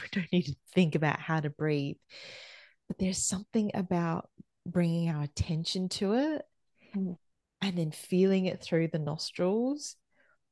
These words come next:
Speaker 1: It gives me, I mean, this might sound weird, but it gives me this sense of power over my own body.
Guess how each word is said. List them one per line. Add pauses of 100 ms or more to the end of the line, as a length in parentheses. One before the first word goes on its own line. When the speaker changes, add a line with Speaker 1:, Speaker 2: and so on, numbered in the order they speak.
(180)
Speaker 1:
It
gives
me,
I
mean,
this
might
sound
weird,
but
it (300)
gives
me
this
sense
of
power
over
my
own
body.